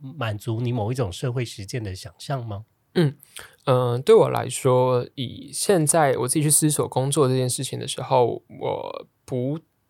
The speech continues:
Speaker 2: 我反而会先从生活这，这个层次去想，
Speaker 1: 嗯。
Speaker 2: 那我工作要走什么样子。
Speaker 1: 是。
Speaker 2: 对我来讲，我想去定义的是我的生活长什么样。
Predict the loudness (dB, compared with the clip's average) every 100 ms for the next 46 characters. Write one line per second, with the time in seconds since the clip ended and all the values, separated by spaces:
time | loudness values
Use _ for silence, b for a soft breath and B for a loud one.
0 | _ 0 4 6 6 6 6 4 0 0
1 | -2 0 2 2 2 0 -2 -2 0 0
2 | -2 -4 -2 -2 -2 -8 _ 0 2 2
3 | 2 2 2 0 -2 0 -2 -4 -10 -10
4 | -10 -6 -6 -6 _ B B B 8 10
5 | 10 6 4 2 2 0 -4 -4 0 0
6 | 0 -2 -4 -6 -6 -2 0 0 -2 -6
7 | -8 -10 -8 -10